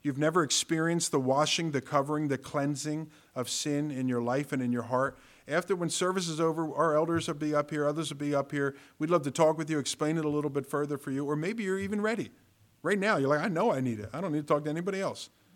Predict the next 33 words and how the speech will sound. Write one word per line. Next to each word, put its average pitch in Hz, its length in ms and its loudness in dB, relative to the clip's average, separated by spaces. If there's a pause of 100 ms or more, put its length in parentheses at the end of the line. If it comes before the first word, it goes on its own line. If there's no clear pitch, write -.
(380)
While 151 240 4
we're, 180 380 4
uh, 131 400 -16
closing 170 420 0
out 160 160 6
our 156 80 2
time 156 320 -2
in 147 80 0
song, 123 480 -2 (320)
talk 147 220 -6
to 190 100 -4
the 185 80 -2
Lord. 190 260 -6 (800)
"I 120 60 -12
come 170 300 -2
to 135 120 -4
you. 95 160 -8 (640)
Your 147 200 0
payment 165 380 -2
on 147 100 2
the 147 60 2
cross, 131 540 -2 (180)
I 127 80 -2
receive 131 420 -2
it, 117 60 -4
I 120 100 -2
accept 120 440 -4
it. - 80 -14 (560)
Forgive 135 340 -4
me 131 120 0
of 117 140 0
my 113 180 -4
sin." 104 340 -10